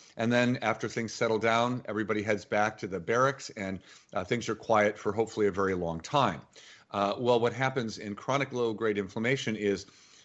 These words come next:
for, for many reasons that inflammation doesn't get turned completely off.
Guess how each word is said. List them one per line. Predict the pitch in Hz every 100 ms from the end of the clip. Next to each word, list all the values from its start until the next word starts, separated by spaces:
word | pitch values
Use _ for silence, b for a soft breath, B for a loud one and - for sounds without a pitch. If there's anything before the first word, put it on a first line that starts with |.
| b
for, | - 113 110 -
for | 113
many | 107 123 165 139
reasons | 104 92 107 101 95
that | 107 101 -
inflammation | 123 117 117 117 - 101
doesn't | 90 117 131 101 101
get | 104 95
turned | - - 110 104
completely | 98 95 117 92 98
off. | 107 120 104